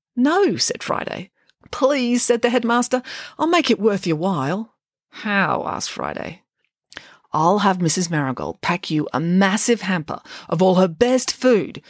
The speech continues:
so you don't have to eat your family's home cooking once during the entire Christmas break." Friday was astonished. She lunged forward and grabbed the headmaster in a big hug. "Thank you. Thank you so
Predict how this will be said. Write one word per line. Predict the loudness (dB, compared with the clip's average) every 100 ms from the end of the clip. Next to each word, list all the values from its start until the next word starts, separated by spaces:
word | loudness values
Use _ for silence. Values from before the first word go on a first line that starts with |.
| -20 _
so | -2
you | 0 0 2
don't | 2 2 2
have | 0
to | 0 0
eat | -2 0
your | -2 -2
family's | -2 0 2 2 0
home | 0 -2
cooking | -2 -2 -2 -2 0
once | 2 2 0 -6 -6 -14 -8
during | -2 0 2
the | 0
entire | 0 -2 -4 -2 -2 -2
Christmas | -2 -2 -2 -2 -4
break." | -2 0 0 -2 -10 -12 _ _ _ _ _ _ _ _
Friday | _ -10 -8 -8 -10 -14
was | -8 -4
astonished. | 0 0 0 -2 -2 -2 -4 -6 -14 _ _ -6
She | 0 2
lunged | 4 4 4 2 0
forward | 4 4 4 -2 -12 _
and | -6 -6
grabbed | -4 0 0 0
the | 0
headmaster | 0 -2 -2 -4 -2 -2
in |
a | -2 0
big | 0 0
hug. | -4 -2 -2 -8 -18 -14 -10 -10 -10 _ _
"Thank | -14 -14 -10 -2
you. | 0 0 -8 -20 _
Thank | -6 -6 -2
you | -2
so | 0 2 2 2